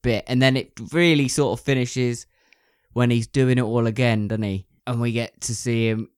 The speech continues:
sort of putting out another ad for someone, and, uh, then you get to see all the videotapes and the,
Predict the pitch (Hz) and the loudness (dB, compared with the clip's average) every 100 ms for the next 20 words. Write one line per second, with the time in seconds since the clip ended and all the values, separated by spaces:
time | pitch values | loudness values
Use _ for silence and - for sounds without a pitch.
0 | _ - 127 113 113 104 - _ - 120 | _ -10 -6 -4 -4 -6 -12 _ -2 0
1 | 143 127 127 131 120 113 104 104 - - | 0 0 0 0 0 0 0 -4 -12 -6
2 | 113 107 _ - - 117 104 104 104 101 | -6 -6 _ -10 -6 -4 -4 -4 -4 -4
3 | 101 101 104 101 101 113 107 107 123 - | -6 -6 -6 -6 -6 -4 -4 -4 -6 -6
4 | 117 143 127 120 117 110 127 123 117 117 | -6 -2 0 -2 -4 -6 -6 -4 -4 -4
5 | - 113 92 - 113 110 110 107 | -6 -6 -8 -10 -8 -6 -6 -8